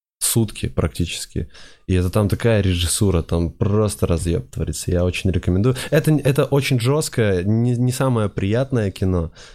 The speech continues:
то есть с точки зрения переживаний. Но оно, и вот если вы хотите реально, короче, м, типа почувствовать, да, в-, силу кино, то вот можно это посмотреть,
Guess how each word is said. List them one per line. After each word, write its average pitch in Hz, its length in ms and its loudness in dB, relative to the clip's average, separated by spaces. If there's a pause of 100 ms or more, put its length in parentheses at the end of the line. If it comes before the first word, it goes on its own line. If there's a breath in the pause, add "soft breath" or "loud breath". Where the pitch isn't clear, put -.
(200 loud breath)
то 98 100 2
есть 87 200 2
с - 60 -6
точки 104 320 0
зрения 101 400 2
переживаний. 92 800 0 (260 loud breath)
Но 113 800 0
оно, 110 380 2
и 104 80 0
вот 101 160 -2
если 101 240 -2
вы 95 120 -2
хотите 107 320 -2
реально, 95 300 0
короче, - 460 -6
м, 101 480 -4
типа - 320 -6 (160)
почувствовать, - 720 -4 (420 loud breath)
да, 92 160 2
в-, 92 280 2
силу 95 380 2
кино, 98 360 2
то 87 240 0
вот 87 260 0
можно 87 300 2
это 82 200 -2
посмотреть, - 600 -6